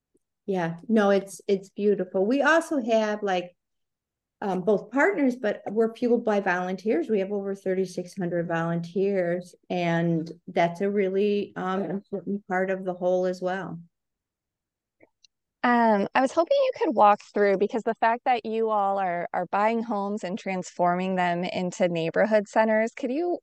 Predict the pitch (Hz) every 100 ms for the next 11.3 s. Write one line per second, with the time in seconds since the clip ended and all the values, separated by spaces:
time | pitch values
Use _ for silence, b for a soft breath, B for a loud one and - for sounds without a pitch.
0 | - 349 330 202 170 - 190 - 175 170
1 | 160 - 170 170 170 - 156 170 - 170
2 | - 156 170 220 180 180 190 180 185 -
3 | b b _ _ - 190 196 196 190 -
4 | 190 180 190 233 233 226 226 208 196 196
5 | 190 - 180 190 202 202 190 202 202 202
6 | 202 196 190 - 208 196 196 196 190 185
7 | 190 180 185 - 175 185 - - 185 180
8 | 175 180 _ _ _ _ _ _ _ -
9 | 180 175 - - - 196 190 185 170 185
10 | 185 175 190 180 - 170 170 175 170 180
11 | 170 175 -